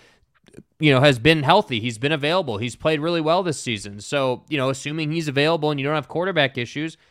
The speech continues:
I think you're in that game. You're exactly right. But I don't know, man. I just think that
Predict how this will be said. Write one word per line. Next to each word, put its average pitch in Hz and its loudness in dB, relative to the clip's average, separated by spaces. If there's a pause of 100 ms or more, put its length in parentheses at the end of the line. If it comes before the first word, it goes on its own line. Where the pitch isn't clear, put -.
(180)
I 113 -4
think 139 -4
you're 156 -4
in 170 -4
that 170 -2
game. 127 -2
You're 120 -2
exactly 143 -2
right. 160 0
But 117 -2
I 147 4
don't 180 -2
know, 185 0
man. 135 0
I 139 -2
just 151 -6
think 180 -6
that 156 0